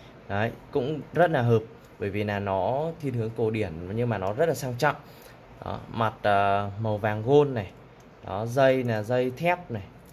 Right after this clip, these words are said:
Có chống nước đầy đủ hết cho các bác các chú. Và hôm nay gửi tới cho các bác chiếc, à, này mới với mức giá chỉ có bốn triệu tám trăm nghìn thôi. Đó, chiếc Orange.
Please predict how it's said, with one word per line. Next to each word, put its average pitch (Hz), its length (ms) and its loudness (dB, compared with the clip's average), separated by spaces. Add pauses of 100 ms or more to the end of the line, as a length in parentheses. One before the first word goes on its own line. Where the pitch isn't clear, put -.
(400)
Có 113 160 2
chống 123 240 -2
nước 165 180 2
đầy 117 140 4
đủ 92 120 -4
hết 127 180 0
cho 147 80 -6
các 139 120 -2
bác 139 140 -2
các 139 140 -6
chú. 110 320 -4
Và 110 380 0 (960)
hôm 147 80 0
nay 160 160 6
gửi 131 160 2
tới 117 120 6
cho 151 100 0
các 151 60 2
bác 156 140 4
chiếc, 165 160 -4 (180)
à, 143 160 0
này 110 300 -2
mới 107 260 -4
với 110 240 -2
mức - 140 -6
giá 104 180 -4
chỉ - 160 -10
có 101 80 -4
bốn 104 240 -4
triệu 120 160 -2 (100)
tám 107 180 -2
trăm 135 200 -2
nghìn 110 160 0
thôi. 123 180 0 (420)
Đó, 95 260 -4
chiếc - 280 -4
Orange. 120 340 2